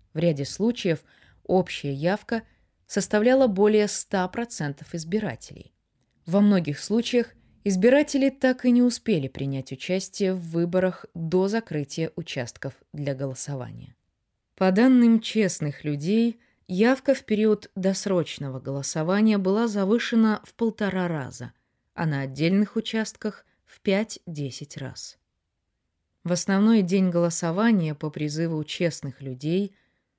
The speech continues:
белорусы и белоруски приходили на участки в белых майках и платьях, а также с белыми браслетами на запястьях. Это позволяло независимым наблюдателям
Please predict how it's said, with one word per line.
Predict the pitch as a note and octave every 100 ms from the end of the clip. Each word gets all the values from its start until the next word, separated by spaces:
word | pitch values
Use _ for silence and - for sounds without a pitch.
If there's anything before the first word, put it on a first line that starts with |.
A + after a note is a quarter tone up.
| _
белорусы | E3+ F3+ G3 C4+ C4 A3+
и |
белоруски | F#3 F#3 F#3 A3+ B3+ -
приходили | G#3 G3 - F3 G3+ A3+
на | G3 E3+
участки | E3 - G#3 - - A3+ G#3+
в | E3+
белых | D#3 F#3 D#3 C#3 -
майках | D#3+ F3+ F#3+ F3+ -
и | -
платьях, | - D#3 F3+ G#3 - G#3 - _ _ _ _
а | F3
также | E3+ B3+ G#3+ G3+ A#3 - _ _ -
с | E3+
белыми | D#3 G#3+ A#3+ A#3+ A#3
браслетами | E3+ E3 - D#3+ D3+ D3+ D3+
на | D3+
запястьях. | C#3+ C#3+ C3 A2 - - A2 _ _ _ _ _ _ _ _ _ _
Это | F3 E3+
позволяло | - D3 D#3 D#3+ F#3 G3 F3+ E3+ _ _ -
независимым | F3+ E3 F3 F3+ F#3 - C#3 C3+
наблюдателям | C3+ C3+ C#3+ E3+ G3+ - D#3+ C#3+